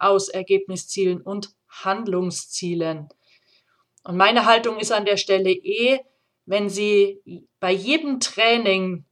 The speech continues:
sicherstellen, dass Sie heute im Training ein klein bisschen besser waren oder geworden sind wie gestern, dann, so Politik der kleinen Schri-, Schritte, der Baby Steps,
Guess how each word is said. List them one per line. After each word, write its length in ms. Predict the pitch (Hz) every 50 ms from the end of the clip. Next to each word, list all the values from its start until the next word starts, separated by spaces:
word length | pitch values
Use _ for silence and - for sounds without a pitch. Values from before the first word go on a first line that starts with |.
| _ _ _ _ -
sicherstellen, 880 | 185 156 175 262 262 - 247 202 196 196 - 180 180 175 180 180 180 175
dass 240 | 180 180 175 -
Sie 220 | - 185 170 160 139
heute 420 | - 208 226 262 285 254 - 208
im 280 | - - 254 269 269 254
Training 420 | - - 220 214 214 190 175 - -
ein 300 | - 220 233 233 233 -
klein 640 | - - 233 240 - - - 339 330 311 262 214
bisschen 540 | 226 254 254 - - - 247 240 233 226 -
besser 580 | - 196 214 214 - - 220 220 220 220 214 - - - _ _ _ _ _ _ -
waren 840 | 165 160 180 185 185 190 202 196 202 202 202 202 196 196 190 - _ _ _ _ _ -
oder 220 | 185 180 185 170
geworden 480 | 175 185 170 160 170 185 196 190 190 185
sind 260 | - 196 180 180 -
wie 120 | 180 175
gestern, 680 | - 180 196 202 - - - 208 202 202 202 202 202 - - _ _ _ _ _ _ _ _ _ _ _ _ _ _ _
dann, 460 | - 202 214 233 254 277 277 269 262 - _ _ _ _ _ _ _ _ _
so 220 | - - 202 196
Politik 500 | - - 247 240 254 247 - 247 240 240
der 140 | - 214 208
kleinen 400 | 214 233 208 202 196 190 185 175
Schri-, 340 | - - 196 202 233 240 - -
Schritte, 420 | - - - 247 269 262 269 269 233
der 140 | 208 180
Baby 320 | 180 - 208 226 214 233 208
Steps, 580 | - - 214 208 208 208 - - - - _